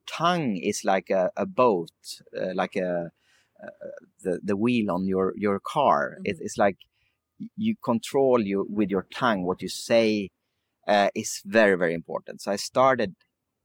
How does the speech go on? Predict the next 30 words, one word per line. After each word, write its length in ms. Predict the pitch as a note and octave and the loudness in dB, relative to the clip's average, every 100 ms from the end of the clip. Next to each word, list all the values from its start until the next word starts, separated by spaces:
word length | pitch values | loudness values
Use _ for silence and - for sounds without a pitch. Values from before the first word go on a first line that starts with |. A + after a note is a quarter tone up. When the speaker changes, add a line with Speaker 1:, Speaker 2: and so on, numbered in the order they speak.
| _ _ | _ _
Speaker 1:
proclaiming 880 | - - - C3 E3+ D3+ F2+ F#2+ G#2+ | -10 -8 0 2 4 0 -4 -6 -6
or 160 | F#2+ F#2+ | -4 -4
Speaker 2:
Mm-hmm. 240 | - - E3+ | -6 0 6
Speaker 1:
saying 500 | F#3+ C#3 F2 A2 C#3 _ _ - | 6 6 2 -4 -10 _ _ -14
what 380 | G#2+ B2 C#3+ B2+ - | 0 6 6 4 0
I 120 | G2 | 0
want 300 | F#2 D#2 - - | 0 -2 -8 -6
as 140 | F2 - | -6 -4
well. 200 | D#2 - | -6 -6
Speaker 2:
Mm-hmm. 300 | - _ _ | -16 _ _
Speaker 1:
So 140 | - | -2
it's 120 | A#2 | 0
not 160 | D3 C#3+ - | 2 0 2
only 420 | C#3+ C3 G#2+ G2+ | 2 4 6 6
up 120 | G2 - | 4 0
here, 400 | E3+ C3+ G#2+ A#2+ | 0 4 4 2
it's 160 | - F#2+ | -4 -2
Speaker 2:
Mm-hmm. 80 | A2 | -2
Speaker 1:
also 300 | G2 - G2+ - | -2 -4 -4 2
out 280 | C#3 E3+ D3+ - | 6 6 4 -4
there. 280 | F2+ A#1+ - _ _ _ _ _ _ - | -10 -10 -14 _ _ _ _ _ _ -6
And 200 | G#2+ G#2+ | -4 2
that 200 | C#3 C3+ | 4 4
is 140 | G#2+ - | 2 -2
very, 280 | G#2+ A2 G2+ | 2 4 4
very 220 | F#2 F2 | 0 -2
powerful. 560 | - E2+ E2+ - - _ _ _ - | 0 0 0 -8 -16 _ _ _ -6
And 180 | G#2+ G#2+ | 0 2
then 180 | C3+ | 2
the 80 | D3 | 0